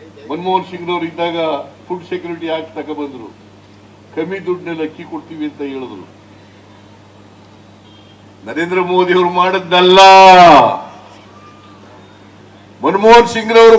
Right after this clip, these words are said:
ಫುಡ್ ಸೆಕ್ಯೂರಿಟಿ ಆಕ್ಟ್ ಅನ್ನ ಜಾರಿಗೆ ತಗೊಬಂದವರು. ಐದು ಕೆಜಿ ಅಕ್ಕಿ ಅವ್ರ ಕಾಲದಲ್ಲೇ ಕೊಡ್ತಾ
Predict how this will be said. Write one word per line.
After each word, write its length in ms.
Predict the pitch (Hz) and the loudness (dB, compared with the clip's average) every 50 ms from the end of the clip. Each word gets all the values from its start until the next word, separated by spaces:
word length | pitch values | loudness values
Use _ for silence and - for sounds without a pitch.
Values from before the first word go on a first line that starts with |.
| - | 2
ಫುಡ್ 160 | - 214 - | 0 -8 -8
ಸೆಕ್ಯೂರಿಟಿ 500 | - - 226 226 226 233 233 226 226 226 | -6 -4 -4 -4 -4 -4 -6 -4 0 2
ಆಕ್ಟ್ 340 | 226 214 208 214 214 - 220 | 4 4 4 2 0 -6 -8
ಅನ್ನ 160 | 220 220 226 | -6 -4 -4
ಜಾರಿಗೆ 360 | 220 190 214 220 220 226 214 - | -4 -2 -2 -4 -4 -6 -8 -10
ತಗೊಬಂದವರು. 680 | 233 208 226 220 220 214 220 220 226 220 220 220 214 190 160 - - - - _ _ _ _ _ _ _ _ _ _ _ _ _ _ _ _ _ _ _ _ _ _ _ _ _ _ _ _ _ _ _ _ _ _ _ _ - - | -10 -8 -8 -8 -8 -8 -8 -6 -6 -6 -4 -4 -6 -6 -6 -10 -16 -20 -20 _ _ _ _ _ _ _ _ _ _ _ _ _ _ _ _ _ _ _ _ _ _ _ _ _ _ _ _ _ _ _ _ _ _ _ _ -10 -6
ಐದು 300 | 170 208 247 247 247 254 - - | -6 -4 -4 -4 -6 -8 -12 -8
ಕೆಜಿ 300 | - 240 240 240 240 247 233 | -4 -2 -2 -2 0 0 0
ಅಕ್ಕಿ 340 | 220 220 - - 233 247 | 0 -2 -4 -8 -2 0
ಅವ್ರ 280 | 247 226 226 240 254 240 - | 4 4 4 4 2 2 2
ಕಾಲದಲ್ಲೇ 400 | 240 247 247 240 240 233 240 233 | 2 2 4 4 4 4 4 2
ಕೊಡ್ತಾ 360 | 233 233 233 220 - 254 247 | 2 2 0 2 2 4 4